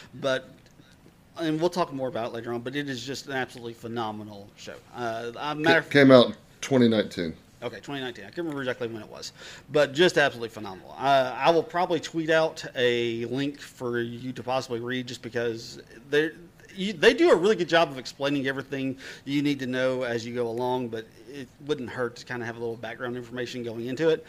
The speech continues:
Speaker 1: Uh, so I'll tweet that out. So follow us on Twitter. Justin M Strong is my tag. Ryan's is Ryan Nell seventy-six. Uh, so follow along on those, and also follow the, the show's podcast, which is the M A underscore podcast. So, uh, to be,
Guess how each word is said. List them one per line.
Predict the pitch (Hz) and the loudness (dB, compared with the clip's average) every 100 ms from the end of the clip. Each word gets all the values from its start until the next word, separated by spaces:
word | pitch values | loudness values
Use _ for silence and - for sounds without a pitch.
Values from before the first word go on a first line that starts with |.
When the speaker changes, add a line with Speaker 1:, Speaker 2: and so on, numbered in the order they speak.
| - - - | -20 -20 -8
Speaker 1:
Uh, | 139 131 117 | -2 0 0
so | 117 | -2
I'll | 135 131 | -4 -4
tweet | 156 139 | -6 -6
that | 135 | -4
out. | 135 | -4
So | 127 127 | -4 -6
follow | 131 165 170 | 2 4 6
us | 160 156 | 4 2
on | - 127 123 | -4 -4 -2
Twitter. | 151 147 156 | -2 0 0
Justin | 131 135 139 147 143 143 | -2 -6 -6 -6 -8 -6
M | 135 131 | -6 -8
Strong | 123 147 135 139 | -8 -6 -4 -4
is | 117 | -6
my | 131 | -6
tag. | 131 139 135 135 | -2 -2 -2 -4
Ryan's | 123 120 127 120 | -4 -2 -2 -4
is | 113 110 | -8 -10
Ryan | 117 123 127 120 | -6 -2 -2 -2
Nell | 123 123 | -2 -2
seventy-six. | 120 135 120 113 123 - - - - - | -2 -4 -4 -2 -4 -4 -12 -14 -20 -12
Uh, | 120 110 107 | -6 -4 -6
so | - | -8
follow | 131 127 123 | -6 -2 0
along | 123 123 | 0 -2
on | |
those, | 120 135 | 0 -2
and | 131 | 0
also | 175 202 196 | 0 0 -2
follow | 170 160 | -2 -2
the, | 160 156 147 - | -2 -4 -6 -6
the | 120 123 | -2 -2
show's | 117 - 196 185 | -4 -6 -4 -4
podcast, | - 127 120 117 120 - | -2 -6 -4 -6 -6 -8
which | 120 120 | -14 -10
is | 113 113 | -8 -10
the | 135 139 135 | -10 -10 -8
M | 151 156 156 | -4 -4 -2
A | 147 139 | -2 -2
underscore | 131 135 120 113 95 | -4 -8 -10 -12 -12
podcast. | 98 90 - 87 | -12 -14 -14 -14
So, | - 95 95 - - - | -14 -14 -16 -18 -20 -10
uh, | 120 117 104 107 - | -4 -4 -6 -12 -16
to | |
be, | 135 | -16